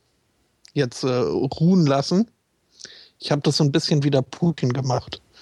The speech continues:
Ich bin erstmal einen Schritt zurückgegangen, hab da irgendwie, ne, jemand anders sitzen lassen,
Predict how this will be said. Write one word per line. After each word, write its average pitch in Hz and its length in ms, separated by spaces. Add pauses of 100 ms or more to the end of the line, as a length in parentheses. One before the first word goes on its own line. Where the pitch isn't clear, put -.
(420)
Ich - 400
bin 143 200
erstmal 147 380
einen 147 260
Schritt - 340
zurückgegangen, 170 800 (760)
hab - 240
da 135 100
irgendwie, 127 560 (100)
ne, 160 260
jemand 139 440
anders 151 340
sitzen 143 320
lassen, 139 380